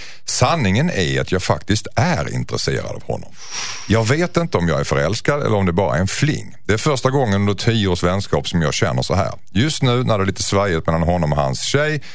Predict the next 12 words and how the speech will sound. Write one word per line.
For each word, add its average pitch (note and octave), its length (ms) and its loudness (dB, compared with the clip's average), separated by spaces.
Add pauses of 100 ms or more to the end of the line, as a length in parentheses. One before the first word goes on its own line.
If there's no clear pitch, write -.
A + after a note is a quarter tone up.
(140)
skulle C3 280 0
jag B2+ 200 0
kunna D#2+ 260 0
passa D#2+ 300 0
på F2 200 2
att A#1 120 0
berätta E2 400 0
för C2 100 -4
honom C#2 320 0
hur C2 140 0
jag A#1+ 120 2
känner. - 400 -2